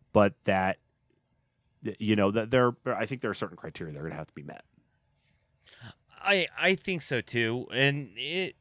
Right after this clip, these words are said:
Speaker 2: it may spark, you know, the, the distinction between, you know, I guess indie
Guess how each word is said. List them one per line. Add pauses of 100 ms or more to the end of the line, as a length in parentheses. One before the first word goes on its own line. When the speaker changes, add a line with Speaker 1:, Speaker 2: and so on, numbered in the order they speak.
(160)
Speaker 2:
it
may
spark, (440)
you
know,
the, (640)
the
distinction
between, (160)
you
know, (840)
I
guess
indie